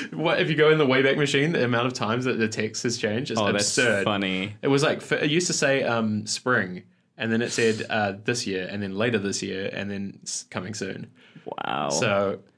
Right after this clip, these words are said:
Speaker 1: um, but there was a thing, there was a leak about what the problem is. It's a heat dissipation thing.
Speaker 2: Yeah.
Speaker 1: It's like, it gets, if you ever used a wireless charger, it gets hot if you touch it, 'cause
Speaker 2: Yeah.
Speaker 1: it's, like, throwing a lot of voltage.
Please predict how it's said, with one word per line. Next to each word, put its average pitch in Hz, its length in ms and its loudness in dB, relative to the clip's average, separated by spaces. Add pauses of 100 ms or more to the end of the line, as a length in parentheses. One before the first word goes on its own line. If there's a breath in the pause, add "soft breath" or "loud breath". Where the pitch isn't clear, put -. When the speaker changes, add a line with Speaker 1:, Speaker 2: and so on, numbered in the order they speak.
(140)
Speaker 1:
um, 113 280 2
but 143 180 4
there 196 100 4
was 214 120 4
a 190 220 4
thing, 190 320 -2
there 185 60 0
was 180 80 2
a 185 60 4
leak 196 180 2
about 107 240 0
what 110 140 0
the 104 60 -10
problem 110 320 -2
is. 87 160 -12
It's - 160 -12
a 107 40 -14
heat 120 220 -6
dissipation 95 540 -8
thing. 90 140 -8
Speaker 2:
Yeah. 80 100 -2
Speaker 1:
It's 98 140 -6
like, 95 300 -4 (500 soft breath)
it 135 140 -4
gets, 175 260 -4
if - 260 -4
you 131 140 2
ever 131 160 0
used 127 240 4
a 120 60 2
wireless 113 320 2
charger, 139 240 0
it 85 40 -6
gets 101 140 -10
hot - 440 -2
if 104 120 -10
you 107 60 -4
touch 110 260 -4
it, - 120 -10
'cause - 60 -16
Speaker 2:
Yeah. 156 200 2
Speaker 1:
it's, 127 100 0
like, 110 220 -2
throwing 107 320 0
a - 20 0
lot 107 160 2
of 98 80 -6
voltage. 107 560 -4